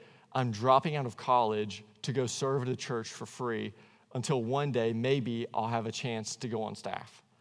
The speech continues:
My parents were livid. I remember there was a, a span of about three months where we just didn't talk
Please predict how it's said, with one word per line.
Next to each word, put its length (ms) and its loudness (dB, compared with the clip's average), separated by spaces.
My 180 0
parents 480 -2
were 140 -6
livid. 540 -8
I 60 -4
remember 300 2
there 80 6
was 100 2
a, 60 -2
a 100 -2
span 340 0
of 80 0
about 340 2
three 240 0
months 240 -2
where 100 -4
we 120 0
just 200 -6
didn't 200 -6
talk 380 -6